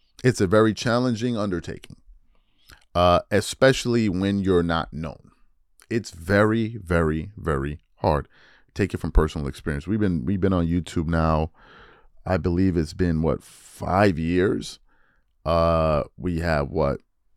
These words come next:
a hundred and seventy plus thousand subs, and we have, what, a, a thousand, uh, what is it, what is it, a thousand seven hundred plus videos, right? We put in a lot of work. Um, creating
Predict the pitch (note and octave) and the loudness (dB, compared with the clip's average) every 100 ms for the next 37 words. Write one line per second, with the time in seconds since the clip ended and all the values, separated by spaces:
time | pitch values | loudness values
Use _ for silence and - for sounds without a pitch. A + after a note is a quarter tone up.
0 | - - D#2+ F2+ F2+ F2 E2 D#2 - F2+ | -6 -4 -4 -2 0 0 -2 -4 -4 -4
1 | E2+ E2+ D#2+ - F2 - D#2+ E2 D2 C#2 | -2 -4 -6 -4 -4 -2 0 0 -2 -6
2 | - G#2 G2 E2+ E2 E2 D#2+ C#2+ E2 - | 0 2 2 2 -2 0 -2 0 -2 -2
3 | _ _ _ D#2 D#2 - - D#2 D2+ E2+ | _ _ _ -12 -12 -12 -12 -6 0 0
4 | D#2 - D2 - D#2 - D#2+ E2 - E2+ | 0 -6 -10 -6 -8 -8 -12 -12 -8 -8
5 | D2 B1 - D#2 F2+ E2+ F#2+ F#2 - _ | -8 -10 -10 -4 -2 -2 -4 -6 -10 _
6 | _ _ _ _ _ _ _ - _ _ | _ _ _ _ _ _ _ -20 _ _
7 | _ - - F2 F2 F2 E2+ E2 - _ | _ -10 -4 -2 -4 -6 -4 -4 -6 _
8 | - F2+ E2+ F2 E2 D2+ - - - - | -8 -6 -4 -6 -4 -6 -10 -14 -18 -20
9 | _ _ _ - F#2 G#2+ G#2 C3+ - A2 | _ _ _ 2 4 4 2 -2 0 2
10 | G2+ D2 C#2 F#2 A2 A2 G#2 G2 F#2 - | 2 0 2 4 6 4 2 2 2 0
11 | - - - - - - _ - E2+ D2+ | -12 -20 -20 -20 -20 -20 _ -6 -2 -2
12 | C#2+ C#2 - _ _ _ - - A2 A#2+ | -2 -6 -10 _ _ _ -18 -4 4 6
13 | C#3+ D3+ D3 C#3+ | 6 4 2 -2